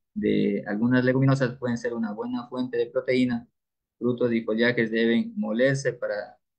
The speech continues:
disminuir el tamaño de la partícula y mejorar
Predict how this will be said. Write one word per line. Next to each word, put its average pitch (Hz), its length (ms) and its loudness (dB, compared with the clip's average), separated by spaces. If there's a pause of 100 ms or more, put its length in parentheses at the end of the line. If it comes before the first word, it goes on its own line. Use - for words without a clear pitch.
(120)
disminuir 131 640 2 (220)
el 127 200 2
tamaño 120 500 2
de 120 80 0
la 120 140 -2
partícula 127 540 -4
y 107 60 -4
mejorar 107 480 -4